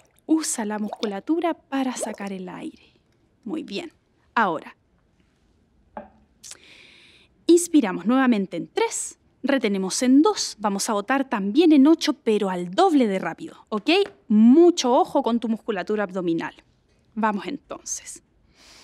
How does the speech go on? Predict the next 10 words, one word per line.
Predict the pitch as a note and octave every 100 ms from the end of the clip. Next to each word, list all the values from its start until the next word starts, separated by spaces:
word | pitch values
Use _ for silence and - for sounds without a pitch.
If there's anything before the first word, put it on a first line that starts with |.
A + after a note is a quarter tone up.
| - - _ _ _ _ _ _ _ _ _ _ _ _ _ _ _ _ _ _ _
Retiene | A3 G3+ - G3+ G#3
dos | A3+ F4 - - - - _ _ _ _ _ _
y | E4
al | D#4 B3+
doble, | A#3+ G3 F3 - _ - A#3+
botando | C#4+ C#4 _ - - B3 C4 - _ - B3 B3+ _ _ _
el | A#3+ A#3 B3 C4 _ _
aire. | A3 G#3+ A#3+ - _ - G3+ - - -
Muy | F#3+ F3 A#3+ D#4+ F#3
bien. | A3 D4+ A3+ -